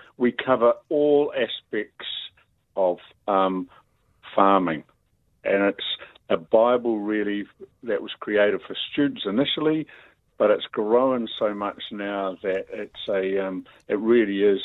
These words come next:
a broad spectrum Bible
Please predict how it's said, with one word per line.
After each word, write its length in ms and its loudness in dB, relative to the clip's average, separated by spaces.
a 100 0
broad 500 -2
spectrum 680 -6
Bible 680 2